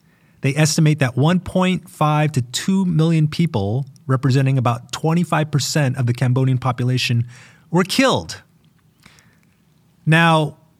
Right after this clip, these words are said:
in these execution and torture centers, one of which is, uh, a, a, a reclaimed school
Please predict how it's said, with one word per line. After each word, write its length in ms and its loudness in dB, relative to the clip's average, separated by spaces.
in 340 2
these 480 2
execution 560 0
and 100 2
torture 340 -2
centers, 560 0
one 200 2
of 120 0
which 280 0
is, 380 2
uh, 380 -2
a, 40 -10
a, 60 0
a 300 0
reclaimed 640 2
school 720 -2